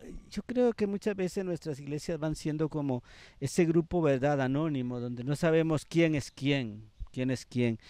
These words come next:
Por eso <laughs> creo yo de que nuestras iglesias deberían de ser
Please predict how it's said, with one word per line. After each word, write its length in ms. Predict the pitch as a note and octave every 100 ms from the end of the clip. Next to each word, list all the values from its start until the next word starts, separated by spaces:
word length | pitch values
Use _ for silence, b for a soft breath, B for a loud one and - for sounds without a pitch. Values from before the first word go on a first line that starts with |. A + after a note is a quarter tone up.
| B B B
Por 160 | - D3
eso 560 | D3 - F3 D#3 C#3+ -
<laughs> 60 |
creo 320 | - - C#3 C3+
yo 220 | C3+ C#3+
de 100 | C#3
que 220 | C#3 B2 B B B
nuestras 340 | B2+ - B2+ C#3+
iglesias 440 | B2+ C#3+ C#3 D3+
deberían 480 | C3+ C3 C3 C#3+ C3+
de 100 | C3
ser 400 | - C3+ C#3